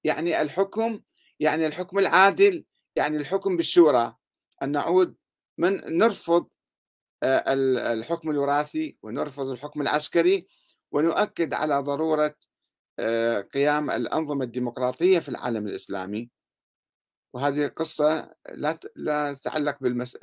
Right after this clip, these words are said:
بالخلاف السني الشيعي، إنما تتخل-، تتعلق بالخلاف بين الشعوب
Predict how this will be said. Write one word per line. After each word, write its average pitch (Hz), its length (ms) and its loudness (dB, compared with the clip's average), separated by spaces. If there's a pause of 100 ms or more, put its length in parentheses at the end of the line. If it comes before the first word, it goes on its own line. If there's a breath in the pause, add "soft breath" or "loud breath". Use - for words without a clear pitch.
(420 soft breath)
بالخلاف 135 460 0
السني 123 300 -2
الشيعي، 117 460 0
إنما 131 280 -2
تتخل-، 127 380 -6
تتعلق 147 580 -2 (340 loud breath)
بالخلاف 151 420 4
بين 170 240 4
الشعوب 170 580 6